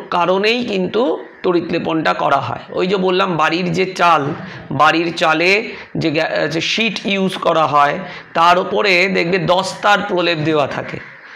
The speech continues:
ওই শিটগুলোকে বলা হয় গ্যালভানাইজড শিট।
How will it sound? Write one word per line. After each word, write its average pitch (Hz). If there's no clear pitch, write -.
ওই 180
শিটগুলোকে 196
বলা 170
হয় 190
গ্যালভানাইজড 185
শিট। -